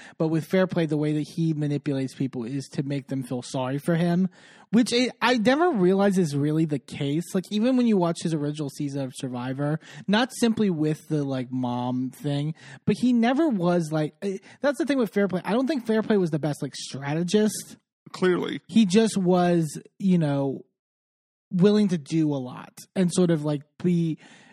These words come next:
Speaker 1: like, play with people's emotions in that regard.
Speaker 2: Oh
Speaker 1: Like,
Speaker 2: my God, he's Schwartz.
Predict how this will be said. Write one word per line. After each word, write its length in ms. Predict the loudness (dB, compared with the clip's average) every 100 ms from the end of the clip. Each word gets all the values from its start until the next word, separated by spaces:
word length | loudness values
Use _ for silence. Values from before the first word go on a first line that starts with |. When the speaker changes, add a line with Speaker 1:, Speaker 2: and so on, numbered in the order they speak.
| _ 2
Speaker 1:
like, 340 | 4 4 -2
play 280 | 2 4 6
with 180 | 2 2
people's 300 | 0 0 -2
emotions 460 | -2 -2 -4 -4
in 100 | -4 -4
that 160 | -6
regard. 500 | -10 -12 -14 -16 -12 0
Speaker 2:
Oh 120 | 2
Speaker 1:
Like, 80 | 4
Speaker 2:
my 160 | 2
God, 540 | 2 2 2 0 -2 -6
he's 140 | -8 -8
Schwartz. 760 | -6 -2 -2 -2 _ -20 -20